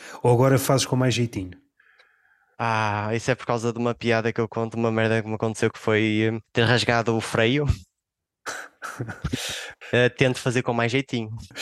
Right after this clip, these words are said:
Speaker 2: Vou ter cuidado,
Speaker 1: Oh.
Speaker 2: madrinha. Obrigado.
Speaker 1: <laughs> A mãe a fomentar o consumo de ganza,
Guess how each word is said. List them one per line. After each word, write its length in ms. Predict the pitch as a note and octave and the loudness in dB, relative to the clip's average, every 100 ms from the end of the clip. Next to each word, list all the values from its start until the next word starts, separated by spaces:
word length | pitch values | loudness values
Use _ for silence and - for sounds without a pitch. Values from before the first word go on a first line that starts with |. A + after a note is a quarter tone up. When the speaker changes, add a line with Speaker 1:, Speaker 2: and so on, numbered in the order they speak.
| - | -2
Speaker 2:
Vou 100 | A2+ | 0
ter 100 | - | 0
cuidado, 320 | C3+ C3 A#2 | 2 4 4
Speaker 1:
Oh. 40 | A2 | 2
Speaker 2:
madrinha. 440 | A2 G#2 G2 A2 A#2 | 2 2 0 -4 -2
Obrigado. 400 | A#2+ A#2 G#2+ - | 0 2 2 0
Speaker 1:
<laughs> 2000 | A2 - - - A2 - C3 - - C#3 - - - - - - - - - - F#3 | -4 -2 -4 -6 -8 -6 -4 -2 -2 -4 -6 -10 -12 -12 -6 -2 -2 -4 -10 -2 0
A 100 | D#3 | 2
mãe 300 | C#3 D#3 C3+ | 4 4 4
a 60 | |
fomentar 560 | B2+ C3+ B2+ B2+ C3+ A#2 | 0 -2 -2 2 0 0
o 40 | |
consumo 440 | G#2+ B2 - B2+ A#2 | -2 -2 0 -2 0
de 60 | |
ganza, 520 | A#2 C#3 E3 G3 A#3+ | 2 4 4 0 -2